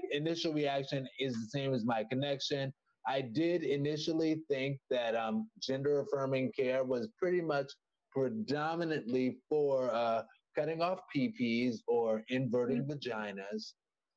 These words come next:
Speaker 1: but I, I didn't realize it was more to it than that.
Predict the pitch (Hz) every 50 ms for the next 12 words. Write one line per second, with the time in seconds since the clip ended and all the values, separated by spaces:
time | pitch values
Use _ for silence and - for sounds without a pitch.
0 | _ - 196 202 - 196 - 180 180 170 135 113 110 110 - - - - - _
1 | _ _ _ _ _ _ _ _ _ _ _ _ _ - - - - - - -
2 | - - - 127 135 135 135 135 131 131 127 127 - - 123 135 139 135 131 170
3 | 170 170 170 147 123 120 127 135 156 175 180 185 185 170 147 127 120 117 113 113
4 | 117 110 98 - - 131 135 131 - 113 117 110 113 127 127 123 123 120 117 113
5 | 113 117 110 110 - - - _ _ _ _ _ _ _ _ _ _ _ _ _
6 | _ - - - - - - - - - - 98 110 117 127 139 143 147 151 147
7 | 143 143 139 - - - 190 185 170 160 135 104 - 120 113 110 101 - - -